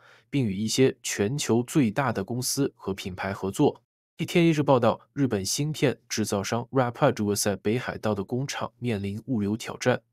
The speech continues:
尽管本周与北海道之间的海底隧道看似为 Rapaduo 提供了便利，但实际上火车禁止携带高压气体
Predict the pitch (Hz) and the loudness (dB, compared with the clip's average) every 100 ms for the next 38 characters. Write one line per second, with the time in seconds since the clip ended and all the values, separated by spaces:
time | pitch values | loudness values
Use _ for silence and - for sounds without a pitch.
0 | _ _ _ - 160 170 165 151 139 107 | _ _ _ -4 -2 4 4 4 2 0
1 | 104 135 - 123 113 110 131 110 87 104 | 4 2 4 0 2 0 0 -2 -2 -2
2 | 98 110 117 113 - 110 123 98 - 127 | -2 -4 -4 -4 -2 -2 -2 -4 -2 0
3 | 113 110 - - 117 98 - 104 92 92 | 0 -2 -4 -6 -6 -4 -4 -2 -2 0
4 | 117 - - 131 117 120 107 110 110 - | -2 -2 0 0 0 -4 0 0 0 -4
5 | _ - - 101 117 113 110 139 117 110 | _ -12 -8 -4 -2 -2 0 0 2 0
6 | 101 - - - _ _ - 139 - 123 | -2 -8 -20 -20 _ _ 0 0 0 -2
7 | 139 127 113 - 101 - 127 123 - 131 | 0 2 2 2 -2 2 0 0 -4 -6
8 | 101 92 - 107 110 113 - 135 139 147 | -4 -6 -2 0 2 0 2 2 4 2
9 | 151 - 139 - - | 0 -2 -4 -4 -8